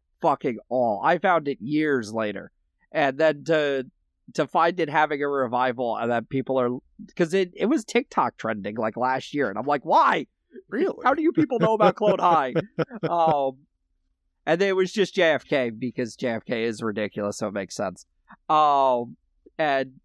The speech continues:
Speaker 1: yeah, no, the, the revivals, it, it's good, but definitely different. And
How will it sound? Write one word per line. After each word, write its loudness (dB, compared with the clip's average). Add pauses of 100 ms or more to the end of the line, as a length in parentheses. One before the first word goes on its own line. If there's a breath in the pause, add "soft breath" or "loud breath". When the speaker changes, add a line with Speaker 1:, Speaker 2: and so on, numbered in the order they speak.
(140)
Speaker 1:
yeah, 0
no, 2
the, 0
the 2
revivals, 0 (160)
it, 0
it's 0
good, 2
but -4
definitely 0
different. -2 (560)
And 0